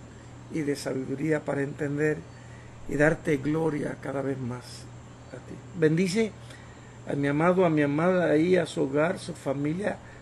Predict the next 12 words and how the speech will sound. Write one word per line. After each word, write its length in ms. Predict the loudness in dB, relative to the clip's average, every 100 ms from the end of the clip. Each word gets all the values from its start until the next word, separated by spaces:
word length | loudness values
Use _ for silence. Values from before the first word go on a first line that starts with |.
| -18 -6
Protégele, 580 | -4 -2 0 0 0 -2
Señor, 320 | -2 -2 0
en 80 | 0
el 160 | 0
nombre 380 | 2 2 4 2
de 100 | 2
Jesucristo. 880 | -2 -4 -6 -4 -2 -2 -2 -10 -12 -14 -16 -18 -18 -20 -18 -16 -16 -14 -8
Que 80 |
su 140 | 0 6
hogar 240 | 8 8
quede 240 | 6 4 4
protegido, 720 | 0 -2 -2 0 -2 0 0